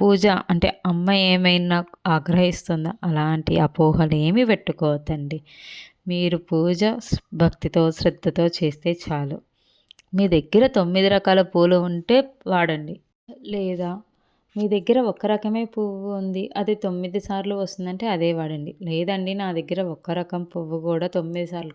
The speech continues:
రాదు, అది ఒక్కసారికే వస్తుందంటే ఒక్కసారికే వాడండి. మరి మిగిలిన ఎనిమిది సార్లు నేనేం చేయాలండి అని అనుకోవచ్చు. పారాయణం చేయండి, మనసులో చదవండి, మనసులో చదువుకోండి,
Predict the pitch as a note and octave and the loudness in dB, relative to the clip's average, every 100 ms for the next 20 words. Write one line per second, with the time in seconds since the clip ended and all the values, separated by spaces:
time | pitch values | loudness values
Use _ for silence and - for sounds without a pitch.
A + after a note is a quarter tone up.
0 | E3+ D#3+ F#3+ G#3+ F3 D3 - E3+ G3 F#3+ | -12 -8 -6 -6 -8 -12 -12 -6 -6 -4
1 | G#3 G3+ F#3+ G3+ G#3 C4 F#3+ - G3+ B3 | -4 -6 -6 -8 -8 -8 -8 -4 -2 0
2 | A#3+ A#3+ B3 F#3 E3 D3+ - A3+ A#3+ A#3 | -2 0 -2 -2 -4 -8 -10 -6 -4 -2
3 | G3+ F#3+ A3 A3 F#3 F3 F#3 - F#3+ F#3+ | -2 -2 -4 -4 -6 -6 -8 -6 -6 -6
4 | F#3+ F#3+ F3+ E3+ E3+ F3 F3 E3+ E3+ E3 | -6 -6 -4 -6 -6 -4 -4 -4 -6 -8
5 | D#3+ E3 E3+ D#3+ D3 D3 D#3+ - - _ | -4 -4 -2 -6 -10 -14 -16 -18 -20 _
6 | - - - - - _ _ B3 _ _ | -20 -20 -20 -20 -20 _ _ -20 _ _
7 | _ F3+ E3+ F#3+ A3 A#3 A#3 A3+ G3 F3 | _ -8 -4 -2 0 -2 -2 -6 -4 -4
8 | E3+ E3 E3 D#3+ D#3+ F3 G3+ G3 A3+ A#3+ | -4 -6 -8 -6 -6 -4 0 2 2 0
9 | G3+ F3 E3 D#3 D3 F3 _ _ _ _ | -2 -2 -4 -10 -12 -14 _ _ _ _
10 | _ _ _ _ _ _ _ _ _ - | _ _ _ _ _ _ _ _ _ -20
11 | - _ - G3 F#3+ F3+ G3+ A#3+ A3+ F3+ | -20 _ -10 -6 -6 -4 -4 -4 -6 -6
12 | F3+ F3 D#3+ | -8 -8 -12